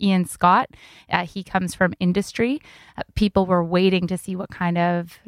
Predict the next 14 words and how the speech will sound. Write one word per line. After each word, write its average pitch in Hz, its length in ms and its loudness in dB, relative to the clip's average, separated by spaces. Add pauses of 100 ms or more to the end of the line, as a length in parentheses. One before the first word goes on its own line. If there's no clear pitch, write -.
(120)
decision - 420 0
he 175 100 -8
would - 160 -10
make - 220 -6
in 190 80 -2
a 175 60 -2
situation 180 520 -6
like 180 200 -4
this 180 240 -4
and 180 120 -2
whether 180 280 -2
it - 100 -4
would 180 120 -4
fall 185 460 0